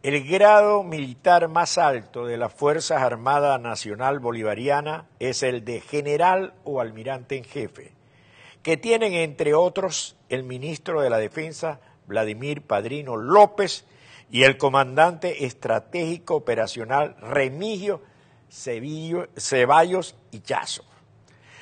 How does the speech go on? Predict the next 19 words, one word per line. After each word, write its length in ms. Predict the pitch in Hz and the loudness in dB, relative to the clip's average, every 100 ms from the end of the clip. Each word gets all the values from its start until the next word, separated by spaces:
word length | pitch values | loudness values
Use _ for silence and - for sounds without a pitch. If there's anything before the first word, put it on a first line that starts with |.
| - | -10
Con 180 | - 139 | -4 2
el 140 | 151 156 | 2 4
nuevo 340 | 202 220 214 | 6 8 8
tabulador 800 | 185 160 147 135 139 147 117 104 | 8 8 6 4 6 4 2 -4
que 180 | 127 113 | -4 -4
rige 300 | 165 180 175 | -2 -2 -2
la 80 | |
institución 640 | 214 - - - - 147 - _ - | -2 -6 -12 -10 -4 -4 -4 _ 4
a 180 | 139 | 4
partir 400 | - 107 - 170 | 4 -4 -4 -10
del 140 | 127 98 | -8 -10
primero 460 | - 104 151 170 | -12 -10 -2 2
de 100 | 139 | 2
noviembre, 640 | 151 127 117 110 101 113 113 _ _ _ - - _ 165 | 0 -2 0 0 -2 -10 -10 _ _ _ -20 -20 _ -4
un 180 | 190 | 2
oficial 600 | 202 156 151 165 143 123 110 | 2 2 0 6 6 6 2
de 280 | 170 254 240 | 8 10 10
ese 240 | - 180 | 8 4
rango 560 | 147 175 143 107 107 | 6 6 6 0 -14